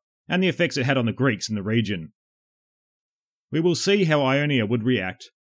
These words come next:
and how they would be driven to revolt against Persian control. We'll also look at how the Greeks of Ionia prepared to launch their revolt and then how it played out.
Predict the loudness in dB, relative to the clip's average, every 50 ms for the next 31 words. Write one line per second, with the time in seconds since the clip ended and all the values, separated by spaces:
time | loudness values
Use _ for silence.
0 | _ -2 0 2 4 4 4 4 4 4 4 4 4 2 0 0 0 0 0 0
1 | 0 0 -2 0 0 0 0 0 -2 -6 -8 -4 -2 -2 -2 -2 -4 -2 0 2
2 | 2 0 -2 -4 -8 -10 -6 -6 -4 -4 -4 -6 -8 -10 _ _ _ _ _ _
3 | _ _ _ 0 2 4 4 4 4 4 2 2 2 2 0 0 0 0 2 2
4 | 0 0 0 0 -2 -2 -2 -2 -4 -2 0 0 0 0 0 -2 -2 -4 -8 -10
5 | _ _ _ -8 -6 -4 0 2 2 2 2 2 2 2 2 0 -2 0 0 2
6 | 2 2 0 0 -2 -4 -4 -8 -12 -18 _ _ _ _ _ -8 -4 -2 0 0
7 | 0 0 0 0 0 0 -2 -2 -2 -2 0 0 0 0 -2 -2 -4 -8 -12 -20